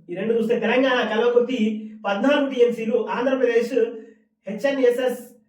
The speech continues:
నలభై టీఎంసీలు, ఆంధ్రప్రదేశ్ పోతిరెడ్డిపాడు రెండు వందల టీఎంసీలు వాడుకుంటున్నది. మొత్తం మీద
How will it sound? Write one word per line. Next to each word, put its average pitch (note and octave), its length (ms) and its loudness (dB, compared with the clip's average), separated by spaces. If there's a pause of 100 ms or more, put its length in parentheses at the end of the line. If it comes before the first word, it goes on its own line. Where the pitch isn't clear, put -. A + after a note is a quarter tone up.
(160)
నలభై A#3+ 360 0
టీఎంసీలు, A3+ 880 0
ఆంధ్రప్రదేశ్ A#3+ 580 2
పోతిరెడ్డిపాడు A3+ 840 2
రెండు G3+ 200 -2
వందల A#3 200 -2
టీఎంసీలు G3 480 -6
వాడుకుంటున్నది. F3+ 840 -6 (140)
మొత్తం - 260 0
మీద B3+ 100 2